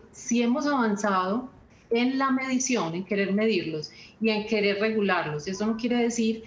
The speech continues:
que ya como compañías hayamos avanzado. Entonces, sí hay un avance,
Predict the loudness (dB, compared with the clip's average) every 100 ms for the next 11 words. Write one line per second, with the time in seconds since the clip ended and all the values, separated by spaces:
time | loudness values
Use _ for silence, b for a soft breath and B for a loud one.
0 | B B -4 -2 0 0 0 -2 0 -2
1 | -2 -2 0 0 0 -2 -2 -2 -2 -2
2 | -2 -2 -2 -4 B B B -2 -2 0
3 | 0 2 2 2 2 2 2 0 -6